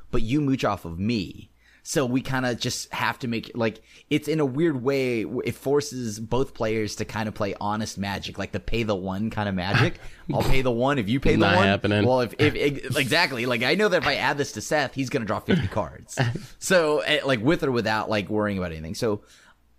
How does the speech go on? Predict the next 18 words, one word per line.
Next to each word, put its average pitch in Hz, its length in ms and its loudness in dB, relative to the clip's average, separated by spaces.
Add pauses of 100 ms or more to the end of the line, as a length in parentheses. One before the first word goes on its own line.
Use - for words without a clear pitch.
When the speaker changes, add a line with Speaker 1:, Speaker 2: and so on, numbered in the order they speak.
Speaker 1:
am 160 180 0
I 208 160 0
missing 143 380 -2
something? - 500 -10
Because 123 320 -2
this 185 300 -4
just 185 320 -2
seems 156 580 -4 (920)
like 131 200 -2
four 160 260 0
mana 101 540 -2
for 123 280 0
something 135 420 -2
that 104 320 -4 (2500)
I 175 60 4
Speaker 2:
I 196 40 6
Speaker 1:
don't 202 160 6
Speaker 2:
mean - 0 -